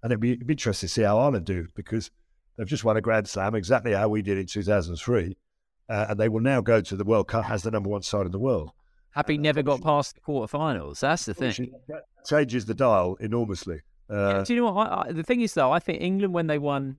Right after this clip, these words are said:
Speaker 2: the Grand Slam in two thousand three, absolutely thrashed Ireland, didn't they, in Dublin? You guys did, by about forty points. Whereas I thought against England,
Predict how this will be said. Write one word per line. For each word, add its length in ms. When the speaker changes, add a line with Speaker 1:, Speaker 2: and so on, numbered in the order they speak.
Speaker 2:
the 80
Grand 280
Slam 240
in 60
two 140
thousand 340
three, 400
absolutely 520
thrashed 400
Ireland, 360
didn't 140
they, 100
in 80
Dublin? 420
You 100
guys 280
did, 240
by 120
about 320
forty 380
points. 420
Whereas 160
I 80
thought 360
against 300
England, 580